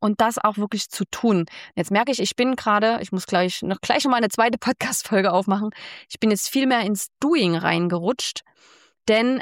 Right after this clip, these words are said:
das war jetzt einfach mal nur die Schrittanleitung, wie du überhaupt erstmal das Gespräch führst. Also sprich,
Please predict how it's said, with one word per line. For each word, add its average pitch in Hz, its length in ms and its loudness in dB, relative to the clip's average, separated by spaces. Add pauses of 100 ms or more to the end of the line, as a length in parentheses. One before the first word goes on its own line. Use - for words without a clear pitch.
(100)
das 233 180 2
war 247 120 4
jetzt 214 160 2
einfach 202 220 2
mal 190 220 2
nur 233 240 2
die 185 240 0
Schrittanleitung, 202 720 0
wie 196 60 0
du - 60 -4
überhaupt 170 340 -2
erstmal 175 400 0
das 175 160 -4
Gespräch 165 480 -4
führst. 208 400 -2
Also 175 220 2
sprich, - 420 -2